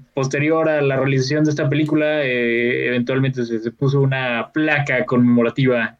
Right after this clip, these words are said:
en la Torre Latinoamericana, eh,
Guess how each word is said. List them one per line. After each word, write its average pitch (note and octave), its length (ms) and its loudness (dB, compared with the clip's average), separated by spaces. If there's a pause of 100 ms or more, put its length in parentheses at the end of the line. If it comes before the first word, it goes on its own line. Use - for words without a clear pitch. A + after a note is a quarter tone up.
(140)
en A2+ 480 -4
la A#2 140 -4
Torre B2 240 0
Latinoamericana, A#2 720 0 (920)
eh, A2 520 -2